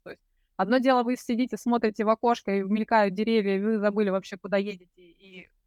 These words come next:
где вы, кто вы и что вы, да. Другое дело, когда вы едете, и вы понимаете, куда вы едете, где вы находитесь, да.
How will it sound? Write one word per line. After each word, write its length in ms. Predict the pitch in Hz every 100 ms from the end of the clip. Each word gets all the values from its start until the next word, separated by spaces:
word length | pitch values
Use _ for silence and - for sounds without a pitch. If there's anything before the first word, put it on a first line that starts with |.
| -
где 340 | 202 214 226
вы, 120 | 190
кто 320 | - - 214 185
вы 160 | 175
и 20 |
что 320 | 170 - 320 339
вы, 120 | 185
да. 220 | 175 214 - _ _
Другое 360 | 190 196 285 262
дело, 260 | 208 247 202
когда 320 | 190 185 233
вы 100 | 196
едете, 320 | 208 294 -
и 40 | 208
вы 80 | 247
понимаете, 580 | 277 254 190 175 - -
куда 280 | 240 190 180
вы 160 | 175
едете, 340 | 175 170 170 175
где 140 | 196
вы 80 | 254
находитесь, 640 | 247 - 180 165 - 180
да. 200 | 185 214